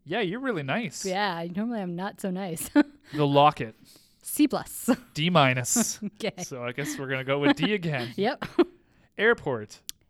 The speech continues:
Speaker 2: C minus. <laughs>
Speaker 1: I gave it a C.
Speaker 2: Okay.
Speaker 1: But you know what? C minus, I can live with.
Speaker 2: Okay.
Speaker 1: Music Box.
Speaker 2: Good old D.
Speaker 1: F.
Speaker 2: Okay. I debated giving it an F.
Speaker 1: So much
Speaker 2: So
Speaker 1: wasted potential.
Speaker 2: there, that's true. You know what? I revise it. An F.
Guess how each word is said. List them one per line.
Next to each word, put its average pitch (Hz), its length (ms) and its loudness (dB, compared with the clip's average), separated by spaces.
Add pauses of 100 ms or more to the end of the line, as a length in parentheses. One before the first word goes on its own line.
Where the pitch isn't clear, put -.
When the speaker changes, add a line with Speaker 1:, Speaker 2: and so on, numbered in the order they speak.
(100)
Speaker 2:
C 269 480 -2
minus. 160 520 -2 (120)
<laughs> - 120 0
Speaker 1:
I 127 40 -12
gave 143 220 4
it 143 60 8
a 135 60 4
C. 117 420 -2 (140)
Speaker 2:
Okay. 196 180 -6
Speaker 1:
But 139 120 -2
you 131 100 0
know 143 80 0
what? 139 180 -4
C 170 180 -10
minus, 131 520 -6
I 127 100 -6
can 120 200 -12
live 107 180 -14
with. 110 180 -12 (120)
Speaker 2:
Okay. - 320 -10 (520)
Speaker 1:
Music 160 320 0
Box. - 500 -8 (180)
Speaker 2:
Good 214 100 -4
old 233 280 2
D. 151 380 -6 (280)
Speaker 1:
F. - 500 -4
Speaker 2:
Okay. 202 460 2 (260)
I 262 240 4
debated 220 580 4
giving 185 280 -2
it 180 100 -4
an 175 120 -4
F. - 520 -6
Speaker 1:
So 190 320 2
much 196 180 6
Speaker 2:
So 170 60 0
Speaker 1:
wasted 156 380 2
potential. 139 480 -2
Speaker 2:
there, 247 160 4
that's 233 380 2
true. 180 400 -2
You 247 100 6
know 247 100 4
what? 233 180 2
I 208 80 0
revise 180 440 -2
it. 165 160 -10 (180)
An 190 80 0
F. 156 360 -4